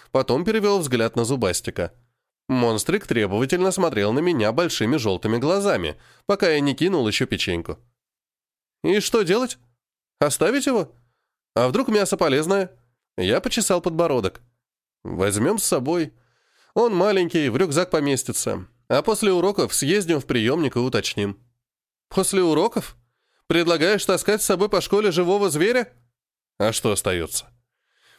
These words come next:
Приемник на другом конце города, еще неизвестно, сколько там пробудем. Если сейчас пойдем, прогуляем все уроки, и потом нам влетит».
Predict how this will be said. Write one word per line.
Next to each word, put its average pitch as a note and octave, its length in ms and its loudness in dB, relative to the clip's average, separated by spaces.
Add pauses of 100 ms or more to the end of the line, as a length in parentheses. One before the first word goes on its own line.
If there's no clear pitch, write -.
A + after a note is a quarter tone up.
Приемник F#3 560 0
на D#3 120 2
другом D3 360 0
конце F3+ 260 0
города, C3+ 640 0
еще A#2 420 2
неизвестно, D#3 600 0
сколько C#3 380 -2
там C#3 160 0
пробудем. C3+ 500 -2 (800)
Если C3+ 420 0
сейчас F3+ 400 0
пойдем, F3+ 520 0
прогуляем A2+ 540 0
все D3+ 200 0
уроки, B2 460 0
и A2+ 80 0
потом A2+ 340 0
нам C3 180 2
влетит». B2 480 -2